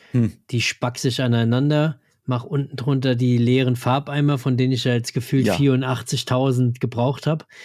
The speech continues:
Speaker 1: Und die ziehen
Speaker 2: Und
Speaker 1: wir hinter uns her.
Speaker 2: Nee, die ziehen wir nicht unter uns her, die packe ich unter die Europalette und dann hast du eigentlich ein Floß, dann treibt
Speaker 1: Ja,
Speaker 2: das
Speaker 1: das
Speaker 2: schön
Speaker 1: meine ich
Speaker 2: hoch.
Speaker 1: ja. Und das
Speaker 2: Und
Speaker 1: ziehen wir hinter uns her.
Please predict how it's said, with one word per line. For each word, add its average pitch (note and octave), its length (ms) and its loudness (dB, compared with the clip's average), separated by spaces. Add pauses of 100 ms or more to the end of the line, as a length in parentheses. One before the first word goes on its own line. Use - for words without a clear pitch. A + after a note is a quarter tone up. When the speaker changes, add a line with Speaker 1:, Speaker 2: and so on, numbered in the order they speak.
(120)
Speaker 1:
Und A2+ 220 -2
die D3 120 -2
ziehen C3 240 0
Speaker 2:
Und C3 40 2
Speaker 1:
wir C3 80 0
hinter B2+ 220 0
uns A#2 160 -4
her. F#2 260 -4 (380)
Speaker 2:
Nee, G2+ 200 -2
die G#2+ 100 -2
ziehen D3 240 0
wir C3+ 80 4
nicht C3 140 -2
unter C3+ 180 0
uns A#2+ 140 -2
her, C#3 80 0
die A#2+ 80 -2
packe B2 240 -2
ich - 160 -6
unter C#3+ 240 2
die B2+ 120 -2
Europalette C#3 640 0
und A#2+ 80 0
dann A#2+ 160 2
hast B2 200 0
du B2 100 0
eigentlich A#2 340 0
ein A2+ 100 -2
Floß, A2+ 360 -2
dann G#2 140 -4
treibt A2 320 -4
Speaker 1:
Ja, - 20 2
Speaker 2:
das G2+ 80 0
Speaker 1:
das A2 60 0
Speaker 2:
schön - 100 0
Speaker 1:
meine A2 180 2
ich B2 60 2
Speaker 2:
hoch. - 100 -2
Speaker 1:
ja. - 140 -14
Und A2 220 -4
das C#3+ 120 2
Speaker 2:
Und A#2+ 100 2
Speaker 1:
ziehen C3 160 0
wir B2 80 2
hinter A2+ 200 0
uns G2 180 -6
her. - 200 -6